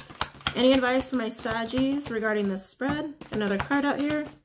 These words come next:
Any other advice for my Saggies regarding this spread?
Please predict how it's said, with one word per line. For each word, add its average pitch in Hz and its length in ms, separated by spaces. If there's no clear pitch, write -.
Any 233 180
other 247 160
advice 214 360
for 240 60
my 196 80
Saggies 202 600
regarding 196 400
this 185 160
spread? 294 460